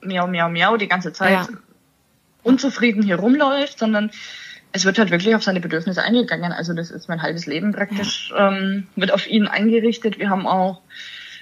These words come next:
Speaker 1: in der Wohnung diese Schwielen abgebaut und alles, also dass er halt nicht hängen bleibt, also wirklich alles so behindertengerecht,
Speaker 2: Mhm.
Speaker 1: tierfreundlich aufgebaut.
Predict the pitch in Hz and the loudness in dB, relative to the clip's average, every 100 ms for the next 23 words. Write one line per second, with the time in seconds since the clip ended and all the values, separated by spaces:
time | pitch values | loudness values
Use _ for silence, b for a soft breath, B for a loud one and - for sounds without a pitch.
0 | B 202 175 185 214 208 208 190 190 180 | B 0 2 2 2 2 0 -2 0 0
1 | 180 - 202 247 233 233 220 220 - 220 | -2 -2 0 2 4 2 0 -4 -6 0
2 | 185 190 202 185 - 180 208 214 185 185 | 2 4 2 -2 -2 0 0 0 0 0
3 | 185 185 _ _ _ _ _ _ _ - | -2 -6 _ _ _ _ _ _ _ -16
4 | - 170 175 165 180 180 185 220 220 180 | -6 -2 0 0 0 0 0 2 2 2
5 | 196 - 175 175 185 196 - 190 - 185 | 0 -2 -2 -2 -2 -4 -4 -2 -2 -4
6 | 180 185 196 247 240 214 175 202 - - | -6 -2 2 4 2 0 0 -2 -4 -10
7 | - _ _ 208 190 202 202 - 226 214 | -18 _ _ 0 2 0 -2 2 2 2
8 | - 175 185 180 - - _ _ _ - | -2 -2 -2 -4 -6 -16 _ _ _ -2
9 | 139 - 151 107 - - | 0 0 0 0 0 -6